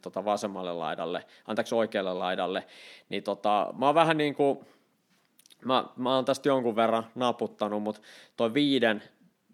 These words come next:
vaihdon käyttö, se, se tuntuu nyt jääneen, tai jääneen tota tällaiseen niinku käytäntöön, ja varmasti se on pelaajien, ö, jaksamista, kun ottelumäärät kasvaa,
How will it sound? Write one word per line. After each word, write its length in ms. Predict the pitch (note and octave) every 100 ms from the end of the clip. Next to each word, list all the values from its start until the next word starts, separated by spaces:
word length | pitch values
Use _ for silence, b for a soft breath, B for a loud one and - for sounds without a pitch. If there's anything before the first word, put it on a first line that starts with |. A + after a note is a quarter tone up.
| - G#2
vaihdon 500 | B2+ B2 A2+ G#2+ G#2
käyttö, 500 | - A2+ G#2+ - G2+
se, 220 | - A2 -
se 200 | - A2
tuntuu 440 | B2+ A#2 A#2 A2+
nyt 200 | A2 A2
jääneen, 600 | A#2+ A2+ G#2+ G#2 G2+ G2+ G#2+ - - -
tai 300 | G#2+ G#2 F#2 F2
jääneen 540 | G#2+ B2 A#2 A2 G2+ G2+
tota 240 | G2+ G#2
tällaiseen 500 | - G2+ G#2 G#2+ G2+
niinku 160 | G2+ -
käytäntöön, 640 | - C3 A#2+ G#2+ G2+ G2+
ja 80 | G#2
varmasti 440 | A#2 A#2+ G#2+ G#2+ -
se 160 | -
on 160 | A2 G#2+ B B B B _
pelaajien, 760 | B2 A#2+ A#2 G#2+ G2+ G2+ G2 - b b b b b -
ö, 460 | G2 G2 G2 G2 -
jaksamista, 880 | - A#2 B2+ B2 A2 G2+ G2+ - G#2
kun 240 | A2 A#2
ottelumäärät 760 | B2 - G#2 G2 G2 G#2 G2+ -
kasvaa, 760 | A2+ A2 A2 - G2 F#2 F2+